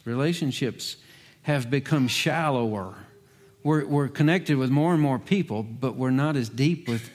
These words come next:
with anyone. I don't, I don't know if you agree with this or not, but I, I think that's the case. So if the whole culture is allergic to commitment, we shouldn't be surprised or shocked that within a church,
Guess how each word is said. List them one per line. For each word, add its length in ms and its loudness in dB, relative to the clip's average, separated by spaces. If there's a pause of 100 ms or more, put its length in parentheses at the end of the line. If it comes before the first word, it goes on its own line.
with 140 -2
anyone. 540 2 (1040)
I 100 0
don't, 160 0
I 80 -6
don't 160 -2
know 100 2
if 100 -2
you 120 2
agree 300 2
with 180 2
this 280 -6 (300)
or 100 0
not, 300 0
but 180 -6
I, 200 -4
I 80 0
think 300 0
that's 220 -4
the 100 -6
case. 460 -6 (1300)
So 240 2
if 220 2
the 100 2
whole 200 2
culture 400 0
is 100 -2
allergic 520 0
to 100 -2
commitment, 800 -2
we 120 0
shouldn't 400 0
be 140 -2
surprised 1000 -4
or 80 -2
shocked 460 -4
that 120 -6
within 300 2
a 80 2
church, 640 -4